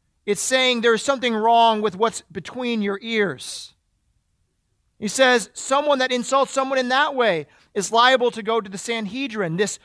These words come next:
higher court, to be judged." And he goes on. He says, "Whoever says, 'You fool,' will be liable to the hell of fire."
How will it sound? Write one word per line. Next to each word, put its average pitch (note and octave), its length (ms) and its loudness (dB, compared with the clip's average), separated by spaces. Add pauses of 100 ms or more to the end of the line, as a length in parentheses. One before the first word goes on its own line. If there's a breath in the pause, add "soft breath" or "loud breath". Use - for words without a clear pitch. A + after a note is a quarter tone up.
(160 soft breath)
higher A3 360 2
court, A#3 600 -4 (200)
to F#3 100 -10
be D3 140 -8
judged." - 560 -14 (2250)
And D3+ 100 -16
he D3+ 60 -12
goes F#3 300 -6
on. A#3+ 420 0 (880)
He G3 100 -8
says, A#3+ 340 0
"Whoever B3 420 0
says, C4 380 0
'You A#3 360 -6
fool,' A#3 720 -2 (1080)
will A3+ 100 -4
be A#3+ 140 -2
liable A#3 460 6
to A#3+ 120 -8
the A3+ 100 -2
hell A#3+ 440 -2
of G#3 120 -8
fire." A#3 560 -2